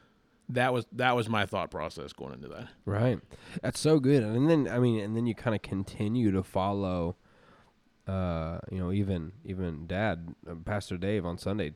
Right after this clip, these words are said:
Speaker 2: talked about this. As you continue to follow the journey, even after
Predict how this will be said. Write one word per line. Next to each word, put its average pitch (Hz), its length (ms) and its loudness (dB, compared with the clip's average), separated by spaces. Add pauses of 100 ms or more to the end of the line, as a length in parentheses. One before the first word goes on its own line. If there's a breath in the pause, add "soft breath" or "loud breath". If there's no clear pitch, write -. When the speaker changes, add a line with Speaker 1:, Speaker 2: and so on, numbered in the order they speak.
(120)
Speaker 2:
talked 95 280 -4
about 87 200 -4
this. - 240 -6
As 95 140 -2
you 98 80 -2
continue 107 480 0
to 92 80 2
follow 95 440 0
the 87 120 -2
journey, 90 520 -2
even 90 200 -2
after 98 640 -4